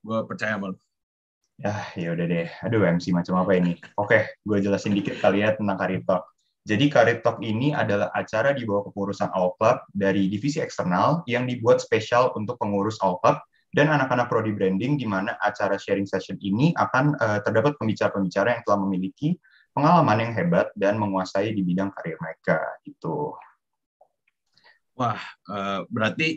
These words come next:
Speaker 1: hari ini tuh kita kedatangan speaker yang hebat-hebat dong ya, Dri ya.
Speaker 2: Hmm.
Speaker 1: Dengar-dengar hari ini kan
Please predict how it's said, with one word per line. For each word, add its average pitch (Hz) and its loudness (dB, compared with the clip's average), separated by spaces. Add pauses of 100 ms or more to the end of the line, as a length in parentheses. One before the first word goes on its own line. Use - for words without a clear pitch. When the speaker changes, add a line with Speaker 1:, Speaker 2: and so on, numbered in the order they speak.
Speaker 1:
hari 120 2
ini 127 6
tuh 165 -2
kita 139 -2
kedatangan 113 6
speaker - -4
yang 113 2
hebat-hebat 120 0
dong 113 4
ya, 104 -2
Dri 101 -2
ya. 92 -4
Speaker 2:
Hmm. - -6
Speaker 1:
Dengar-dengar 127 4
hari 147 -2
ini 165 -4
kan 214 0